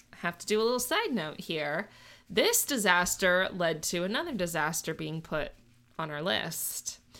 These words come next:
because Kaczynski died in a plane crash after this, at some point after this. I forget what year.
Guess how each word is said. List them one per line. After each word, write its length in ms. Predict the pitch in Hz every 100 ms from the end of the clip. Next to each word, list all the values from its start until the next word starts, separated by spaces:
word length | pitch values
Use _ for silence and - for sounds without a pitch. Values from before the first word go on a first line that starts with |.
| - - -
because 720 | 220 220 226 202 190 190 -
Kaczynski 1040 | - 233 - 339 381 - - 165 - 240 285 - _ _ -
died 260 | - 180 196
in 140 | 254
a 20 | 262
plane 420 | - 359 427 427
crash 680 | - - - 208 - - - - _ _ - - - - -
after 320 | 208 202 -
this, 380 | 160 170 - -
at 140 | 185
some 180 | - 175
point 220 | 165 160
after 240 | 170 165 -
this. 160 | 175
I 80 | -
forget 260 | 165 156 -
what 180 | - -
year. 340 | - -